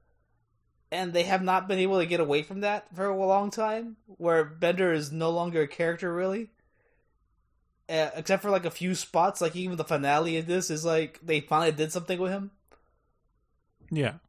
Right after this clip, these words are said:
Speaker 1: And Bender's my favorite character, and whenever stuff like that happens, I appreciate it. So there's nine episodes where I don't have anything to appreciate. So with that, I will give this
Speaker 2: <laughs>
Speaker 1: seven out of ten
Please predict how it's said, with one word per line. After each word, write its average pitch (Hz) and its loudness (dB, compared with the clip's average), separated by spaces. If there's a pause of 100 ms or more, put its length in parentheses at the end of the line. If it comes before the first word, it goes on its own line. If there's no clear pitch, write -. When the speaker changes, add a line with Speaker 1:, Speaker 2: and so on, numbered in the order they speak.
Speaker 1:
And 170 -6
Bender's 214 4
my 196 4
favorite 185 2
character, 165 0 (140)
and 147 2
whenever 151 2
stuff 165 -2
like 151 -2
that 156 0
happens, 156 0
I 165 -4
appreciate 180 -2
it. 107 -8 (400)
So 190 -2
there's 175 0
nine 220 2
episodes 190 0
where 196 0
I 214 0
don't 202 0
have 208 0
anything 214 -2
to 240 4
appreciate. 233 0 (720)
So 190 0
with 170 0
that, 214 4
I 240 4
will 190 4
give 185 4
this - 0 (180)
Speaker 2:
<laughs> - -2
Speaker 1:
seven 214 2 (480)
out 147 2
of 127 -4
ten 185 0